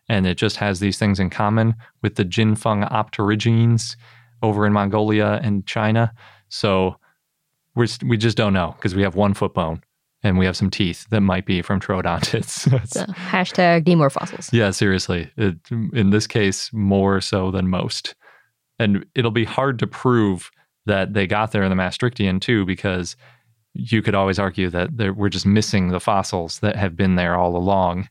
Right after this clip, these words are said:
Speaker 1: So it, it's gonna take a while till that's settled and we really know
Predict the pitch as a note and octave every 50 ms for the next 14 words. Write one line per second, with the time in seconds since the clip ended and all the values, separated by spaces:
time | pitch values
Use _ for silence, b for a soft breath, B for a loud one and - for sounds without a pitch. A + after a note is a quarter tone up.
0 | b b b b b b b _ - - G2+ F#2 F2 D#2+ D#2+ F2+ - F#2+ - -
1 | - - A2+ G2 - - A2+ G2 F2+ - F#2+ F2+ F2 F2 E2+ E2 D#2+ - G2+ F#2
2 | F2 E2+ - - - G2+ F#2+ G2 G#2 F#2+ F#2 G#2+ G2+ F#2+ F2+ E2+ F#2 F#2 F2+ F2+
3 | F2+ F2 F2 F2 -